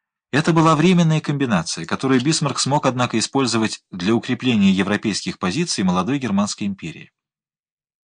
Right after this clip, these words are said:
Более всего он опасался и тогда, и впоследствии связать себе руки.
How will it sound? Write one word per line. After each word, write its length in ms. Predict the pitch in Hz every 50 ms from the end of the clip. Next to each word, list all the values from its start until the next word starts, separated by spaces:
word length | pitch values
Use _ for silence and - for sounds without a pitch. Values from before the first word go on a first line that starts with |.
| _ _ _ _
Более 380 | - 90 92 139 170 175 170 160
всего 360 | 156 - - 151 151 151 151 117
он 140 | 131 131 135
опасался 760 | 127 123 123 113 - - 139 135 123 - - 120 107 - _ _ _ _ _ _ _ _ _ _ _ _
и 80 | - 165
тогда, 340 | - 95 85 85 - 131 151
и 60 | 117
впоследствии 800 | - - 101 - - 147 175 165 - - - 151 147 139 - _ _ _ _ _ _ _ _
связать 540 | - - - 104 104 107 92 104 131 151 156
себе 320 | - - - 107 95 110 113
руки. 360 | 98 82 - - - 80